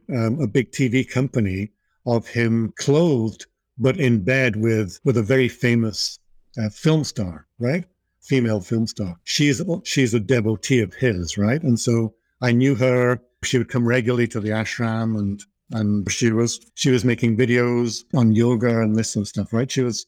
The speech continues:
she was really close to the senior, the senior group who were running everything.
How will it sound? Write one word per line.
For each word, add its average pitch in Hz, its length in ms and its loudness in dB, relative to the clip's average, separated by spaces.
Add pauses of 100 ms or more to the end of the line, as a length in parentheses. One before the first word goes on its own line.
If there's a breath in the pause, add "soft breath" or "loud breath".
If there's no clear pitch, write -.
she - 160 0
was 120 120 2
really 127 260 4
close 131 420 -2
to 131 100 -4
the 110 80 -2
senior, 113 460 0 (440)
the 123 80 -2
senior 117 300 0
group 113 300 0
who 110 100 -2
were 104 200 -2 (160)
running 117 300 2
everything. 95 340 -10